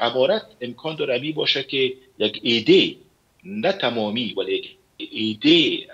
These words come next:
از، اه، سران، اه، حکومت‌های گذشته و یا، اه، رهبران سیاسی و اجتماعی افغانستان و بالخصوص اونایی که در جهاد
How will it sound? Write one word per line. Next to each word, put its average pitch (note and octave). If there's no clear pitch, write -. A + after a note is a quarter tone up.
از، -
اه، F2+
سران، B2+
اه، A#2
حکومت‌های G#2+
گذشته C3
و A#2+
یا، E3
اه، G#2+
رهبران A#2+
سیاسی A2
و D3+
اجتماعی C3
افغانستان F2+
و B2+
بالخصوص G3
اونایی D#3
که D#3+
در B2
جهاد C3+